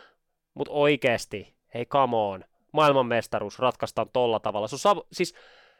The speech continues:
vähemmän väärä ratkaisu olisi ajattaa se porukka letkan takana maaliin. Joo, se olisi ollut ihan yhtä paskamainen ratkaisu siinä mielessä, että, ö, kisa olisi ollut tosi tylsä katsoa loppuun, ja se on aina kauhea blue balls-tilanne,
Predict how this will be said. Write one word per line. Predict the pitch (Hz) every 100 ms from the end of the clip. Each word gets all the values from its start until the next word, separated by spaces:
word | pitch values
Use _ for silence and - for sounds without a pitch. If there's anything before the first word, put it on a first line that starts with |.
| _ 160
vähemmän | 226 220 214 151 120 107 107
väärä | 135 120 104 104
ratkaisu | 117 - 107 110
olisi | 101 - -
ajattaa | 131 113 - 107
se | -
porukka | 127 117 - 117
letkan | 113 - 95
takana | 98 98 98
maaliin. | 101 92 98 - _ _ _ _ _ _ -
Joo, | 233 175
se | 208 208 160
olisi | 143 151
ollut | 180 170
ihan | 202 180 175
yhtä | 180 -
paskamainen | - 196 190 - 156 151 165 147 143
ratkaisu | 165 156 - 135 143
siinä | 185 156
mielessä, | 135 127 131 -
että, | 139 - 151 -
ö, | - - - _ _ _
kisa | 170 170 156
olisi | 165 170
ollut | 165 -
tosi | 175 165
tylsä | - 185 - -
katsoa | 180 - 185 180
loppuun, | 190 - 139
ja |
se | 151
on | 165
aina | 190 185 156
kauhea | - 156 147 131 123
blue | 139 143 123
balls-tilanne, | 135 117 - 127 117 117